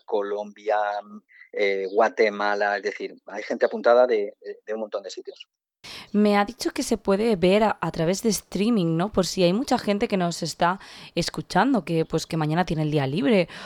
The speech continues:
Speaker 2: o que quiere, pues, eh, abrir nuevos campos y tener nuevas aventuras, eh, pues, eh, ¿por dónde puede exactamente verlo?
Speaker 1: Sí, eh, es muy sencillo, el registro es totalmente gratuito, hay que ir a la página web,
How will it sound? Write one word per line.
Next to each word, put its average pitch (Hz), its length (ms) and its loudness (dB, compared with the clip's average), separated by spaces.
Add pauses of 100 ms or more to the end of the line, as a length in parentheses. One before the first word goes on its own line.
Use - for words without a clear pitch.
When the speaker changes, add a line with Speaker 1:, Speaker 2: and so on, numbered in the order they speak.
(140)
Speaker 2:
o 175 160 2
que 165 320 2
quiere, 175 300 4
pues, 175 300 -2
eh, 151 200 -2
abrir 160 520 2
nuevos 165 320 0
campos 180 460 2
y 170 60 -4
tener 151 240 0
nuevas 165 340 0 (140)
aventuras, 160 680 0 (380)
eh, 170 160 4
pues, 156 340 0
eh, 156 220 -2 (300)
¿por 175 160 4
dónde 220 300 2
puede 160 280 2
exactamente 151 600 -2
verlo? - 400 -8 (120)
Speaker 1:
Sí, - 160 0
eh, 123 520 2
es 143 100 -4
muy 175 120 0
sencillo, 151 440 0
el 147 60 4
registro 131 640 0
es 120 160 2
totalmente 117 400 -4
gratuito, 113 640 -2
hay 113 140 0
que 120 100 -10
ir 113 80 -6
a 110 60 2
la 104 80 -2
página 107 340 -6
web, 117 180 2